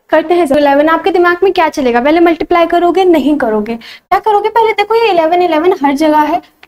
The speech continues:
तो ये ही इलेवन हम हर जगह से common ले लेते हैं, इलेवन बाहर ले आते हैं। अभी देखो जैसे इलेवन बाहर लाए हो, terms के बाद क्या है, हर जगह plus, plus, plus और यहाँ है minus, तो जो plus plus वाले हैं टू, थ्री, फ़ाइव, फ़ाइव, फ़ोर, नाइन,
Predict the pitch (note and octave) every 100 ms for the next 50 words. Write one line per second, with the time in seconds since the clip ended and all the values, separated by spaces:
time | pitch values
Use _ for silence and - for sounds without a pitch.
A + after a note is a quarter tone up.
0 | _ F4+ E4 G4+ G4 F#4+ G4 E4 D4+ D4
1 | D#4 D#4 D#4+ D4+ D#4+ C#4+ A#3 A#3 G4 D#4
2 | C#4 D4+ C4+ A3+ G#3+ A#3+ D4+ D#4+ F4+ E4+
3 | B3+ C#4 C#4+ A#3 G3+ A3 A3+ - - _
4 | - D#4+ F4 E4 D4 C#4+ D4+ G4+ G4 F#4
5 | F#4 D4+ D4+ E4 C#4 C4+ F4+ - _ _
6 | _ E4+ G4 G#4+ A4 F4+ F4 F4 F4 E4
7 | F4+ D4+ C4+ D#4 - B3+ D#4+ - - _
8 | _ _ D4 B3+ C4 - _ _ - C#4
9 | D#4 - _ - D#4+ E4 D4+ D4+ F#4 D4+
10 | D4+ G#3+ G#3+ - - _ F#4+ G#4+ G#4+ F#4+
11 | - F#4+ E4 D4 B3+ A#3+ A#3+ - G4 G4
12 | - F4+ F4+ E4+ G4+ - _ _ - D#4+
13 | E4 F4 F4 E4 B3 C4